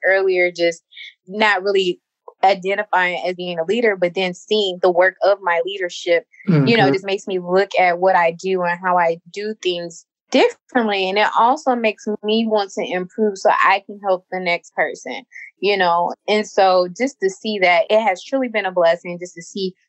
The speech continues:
Speaker 1: her grow personally and professionally in her journey.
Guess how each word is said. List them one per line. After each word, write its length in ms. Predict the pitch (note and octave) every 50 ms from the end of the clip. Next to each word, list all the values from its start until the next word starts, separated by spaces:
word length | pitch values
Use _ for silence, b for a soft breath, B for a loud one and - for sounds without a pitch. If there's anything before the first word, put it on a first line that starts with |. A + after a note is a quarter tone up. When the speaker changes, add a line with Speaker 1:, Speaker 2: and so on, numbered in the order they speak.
| _ -
Speaker 1:
her 160 | - A3+ A3 F#3+
grow 580 | E3+ - F#3+ F3 F#3 - G3 G3 F3 E3+ E3+ - -
personally 520 | G3 G3 F#3+ F#3+ - - F#3 F3+ F3 F3
and 120 | E3+ E3+ -
professionally 640 | F3 F3 - F3 F3 F3 - - F#3 F3 E3+ E3
in 80 | E3 F3+
her 180 | F#3 F#3 F#3
journey. 560 | F3+ E3+ E3+ E3 D#3+ D#3 D#3 D#3 E3 - -